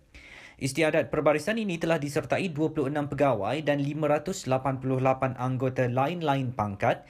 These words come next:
serta dipimpin oleh Lieutenant Colonel Johan Effendi bin Haji Muhammad Saleh. Pegawai memerintah Batalion Kelima, Regimen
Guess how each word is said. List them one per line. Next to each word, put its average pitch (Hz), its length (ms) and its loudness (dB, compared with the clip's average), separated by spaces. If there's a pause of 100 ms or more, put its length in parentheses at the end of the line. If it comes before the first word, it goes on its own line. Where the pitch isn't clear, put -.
(280)
serta 139 400 0
dipimpin 143 640 -4
oleh 101 160 -2
Lieutenant 120 480 0
Colonel 127 400 2
Johan 120 400 0
Effendi 139 560 -2
bin 104 160 -2
Haji 110 320 -2
Muhammad 117 400 -2
Saleh. 151 400 0 (540)
Pegawai 101 320 0
memerintah 110 560 0
Batalion 107 480 0
Kelima, 123 560 -2
Regimen 104 400 -2